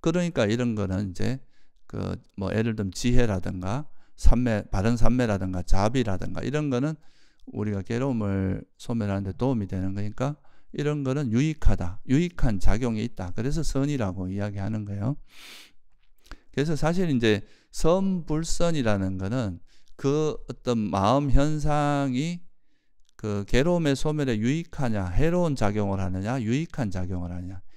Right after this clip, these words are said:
이 작용적인 측면에 포커스가 맞춰진 거예요. 그런데 우리가 여기에 너무 이제 강조를 하다 보면 이 선과 불선이라는 것을 좀 실체화하고 이거를 마치 뭔가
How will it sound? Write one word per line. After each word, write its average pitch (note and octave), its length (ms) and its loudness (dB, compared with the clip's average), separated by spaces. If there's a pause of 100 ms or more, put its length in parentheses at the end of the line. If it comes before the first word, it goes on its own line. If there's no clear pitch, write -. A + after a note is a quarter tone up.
(120)
이 C3 140 -4
작용적인 D#3+ 680 6
측면에 G2 480 -2
포커스가 G2 540 -4
맞춰진 F#2 500 -8
거예요. - 160 -12 (1500)
그런데 D3 400 4 (460)
우리가 B2 380 6
여기에 E3 500 4
너무 C3+ 420 4
이제 A2+ 220 2
강조를 C3 640 2
하다 F#2 240 -2
보면 G#2 480 -2 (540)
이 G2+ 200 0
선과 D3 640 6
불선이라는 G#2 760 2
것을 C3+ 360 -4 (360)
좀 G2 180 -4
실체화하고 G2 1000 12 (1300)
이거를 B2+ 300 0
마치 G#2 420 -2
뭔가 G#2+ 560 -4